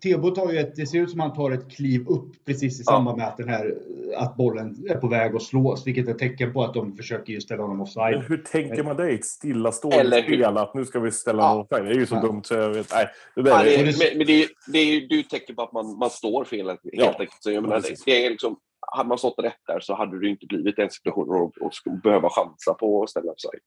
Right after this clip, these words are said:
Speaker 2: Det är ju, nej, för jävla dåligt.
Speaker 3: Och då tänkte vi så här, "Jaha, nu är vi Häcken igen. Det är väl
Speaker 2: Ja.
Speaker 3: helvete att vi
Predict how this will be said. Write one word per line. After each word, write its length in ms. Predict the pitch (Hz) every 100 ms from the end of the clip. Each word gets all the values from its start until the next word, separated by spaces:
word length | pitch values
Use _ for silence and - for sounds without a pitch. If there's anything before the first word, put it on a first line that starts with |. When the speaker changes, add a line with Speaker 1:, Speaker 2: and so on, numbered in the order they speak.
| -
Speaker 2:
Det 60 |
är 60 | 101
ju, 220 | 87 90 - _ -
nej, 100 | - - - -
för 80 |
jävla 400 | 123 110 90 101
dåligt. 260 | 117 90 98 - - _ _ 170
Speaker 3:
Och 60 |
då 80 | 160
tänkte 360 | - 151 123 139
vi 100 | 135
så 120 | 127
här, 100 | 110
"Jaha, 360 | 117 120 101 95 - _ _
nu 200 | 139 135
är 80 | 131
vi 100 | 120
Häcken 440 | 107 98 - 107
igen. 260 | 101 90 85 -
Det 160 | - 120
är 80 | 113
väl 180 | 107 104
Speaker 2:
Ja. 60 | 110
Speaker 3:
helvete 460 | 101 95 107 104 113
att 120 | 101
vi 120 | 98